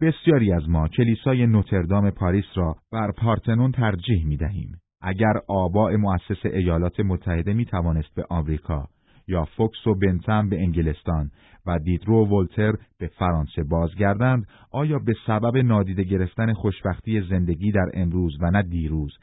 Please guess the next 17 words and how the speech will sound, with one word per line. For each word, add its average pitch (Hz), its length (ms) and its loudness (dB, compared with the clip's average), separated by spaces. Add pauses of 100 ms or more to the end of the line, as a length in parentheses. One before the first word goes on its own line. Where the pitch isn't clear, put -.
(140)
و 98 120 2
نه 107 100 4
حتی 110 360 2
در 98 240 2
زمان 101 340 4
پریکلس 95 520 0 (100)
یا 98 140 2
آگوستوس 90 580 0 (320)
و 131 80 0
نشناختن 123 800 2
قدر 90 300 0
آن 90 360 2 (360)
ملامت 85 560 0
ما 87 180 2
نمی‌کردند؟ 87 1080 0 (720)
نباید 107 480 4
از 92 160 0